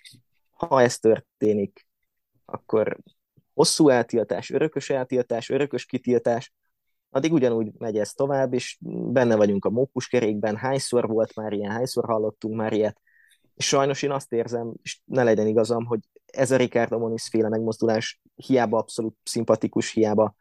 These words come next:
ö, abszolút, ö, egyet lehet vele érteni,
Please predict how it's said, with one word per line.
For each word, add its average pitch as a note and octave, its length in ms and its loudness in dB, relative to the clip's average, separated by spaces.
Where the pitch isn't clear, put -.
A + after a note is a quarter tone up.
ö, G#2+ 460 0
abszolút, - 600 -4
ö, - 180 -2
egyet A#2 260 4
lehet A2 200 4
vele G#2+ 160 6
érteni, A2 560 4